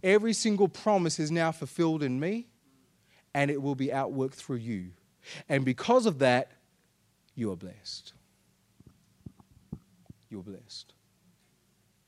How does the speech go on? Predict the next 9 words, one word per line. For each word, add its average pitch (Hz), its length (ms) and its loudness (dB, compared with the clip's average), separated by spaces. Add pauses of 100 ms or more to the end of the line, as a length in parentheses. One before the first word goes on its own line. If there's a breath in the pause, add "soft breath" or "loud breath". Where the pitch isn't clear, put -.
(840 soft breath)
Every 214 280 6
hope 196 220 4
that 170 140 0
Israel 180 320 4
had 156 340 2 (200)
is 131 140 -10
fulfilled 147 320 -6
in 131 100 -6
Jesus. 120 640 -10